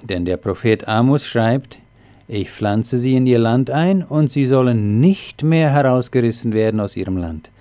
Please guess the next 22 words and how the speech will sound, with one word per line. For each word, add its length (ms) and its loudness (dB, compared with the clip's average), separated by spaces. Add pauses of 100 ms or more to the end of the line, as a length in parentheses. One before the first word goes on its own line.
(220)
das 220 -8
ich 120 -10
ihnen 200 0
gegeben 420 0
habe, 240 -6
spricht 380 -10
der 80 -4
Herr, 220 -4 (220)
dein 300 -6
Gott.“ 480 -12 (920)
Und 220 -4
die 120 -2
so 240 -2
oft 340 -4
zerstörte 760 0
Stadt 380 -6
Jerusalems 880 0
wird 260 -4
nie 380 2
mehr 280 0
zerstört 600 -10
werden. 240 -14